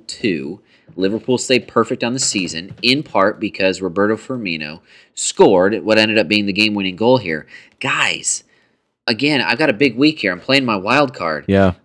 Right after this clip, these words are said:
Speaker 1: Roberto Firmino's at nine and a half. We've talked about that being an odd price point.
Speaker 2: Yeah.
Speaker 1: I've got to, th-, that's gonna, whether or not I bring Roberto Firmino into my wild card lineup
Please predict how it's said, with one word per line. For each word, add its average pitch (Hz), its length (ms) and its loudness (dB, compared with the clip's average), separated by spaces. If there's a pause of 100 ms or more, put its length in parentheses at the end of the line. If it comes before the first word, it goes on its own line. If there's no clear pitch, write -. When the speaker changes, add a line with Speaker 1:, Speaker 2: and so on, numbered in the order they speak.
(220)
Speaker 1:
Roberto 139 260 8
Firmino's 147 460 2
at 107 140 -6
nine 123 220 0
and 131 80 -4
a 131 40 -2
half. 90 260 -4
We've 92 140 -4
talked 120 220 0
about 127 180 -2
that 113 240 2
being 104 200 -4
an 95 140 -4
odd 110 380 0
price 123 400 -2
point. 71 400 -14 (180)
Speaker 2:
Yeah. 95 240 -4
Speaker 1:
I've 101 140 0
got 123 140 6
to, 123 80 6
th-, 117 360 -2
that's 135 220 4
gonna, 170 280 4 (400)
whether 185 300 8
or 202 80 8
not 160 200 6
I 143 40 6
bring 135 220 2
Roberto 131 340 4
Firmino 120 480 0
into 120 140 -2
my 107 180 0
wild 110 320 2
card 104 160 -2
lineup 98 300 0